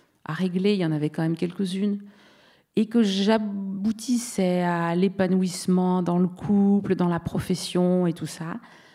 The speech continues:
je sentais, même si la vie me donnait tout ce qu'une vie,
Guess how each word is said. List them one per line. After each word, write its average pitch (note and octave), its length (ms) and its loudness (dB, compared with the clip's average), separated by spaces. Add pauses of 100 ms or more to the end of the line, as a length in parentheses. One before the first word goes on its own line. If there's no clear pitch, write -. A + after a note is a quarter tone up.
(200)
je - 160 -4
sentais, F3+ 640 -2 (300)
même G3 320 4
si F#3 260 -2
la F3+ 160 2
vie E3+ 340 4
me G#3 140 6
donnait F#3 340 2
tout F3+ 140 -6
ce - 100 -8
qu'une F#3 260 4
vie, F3+ 420 0